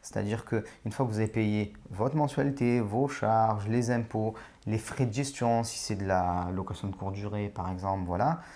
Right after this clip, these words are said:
mais que vous n'ayez pas de dépenses. Ça, c'est le minimum.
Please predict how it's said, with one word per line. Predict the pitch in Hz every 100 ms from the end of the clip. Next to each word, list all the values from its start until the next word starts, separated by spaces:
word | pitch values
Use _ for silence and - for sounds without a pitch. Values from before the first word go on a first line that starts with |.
| - - 104
mais |
que | 104 120 120 127 - - - - - -
vous | 101 113
n'ayez | 113 110 127 - - -
pas | 120 131 - - -
de | 107 113 -
dépenses. | 104 110 95 90
Ça, | -
c'est | - 107
le |
minimum. | 104 110 107 98 104